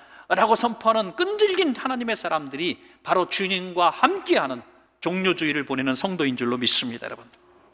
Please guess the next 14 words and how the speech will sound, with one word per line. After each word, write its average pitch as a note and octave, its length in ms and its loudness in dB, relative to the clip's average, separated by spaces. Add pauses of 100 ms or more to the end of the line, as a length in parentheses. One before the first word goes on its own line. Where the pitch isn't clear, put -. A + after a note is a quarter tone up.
(460)
마지막 C#4 380 2
세 A#3 160 0
번째로 D#3+ 760 -2 (520)
주님의 F3+ 420 2
고난에 D3+ 1040 0
동참하라 D#3+ 920 -6
하는 B2 140 -18
것입니다. - 340 -14 (1600)
그 B3+ 120 4
수많은 E4 520 4
군중들 G3 520 -2
가운데 C3+ 560 0
예수님의 A#3 480 2
고난에 D3+ 720 -4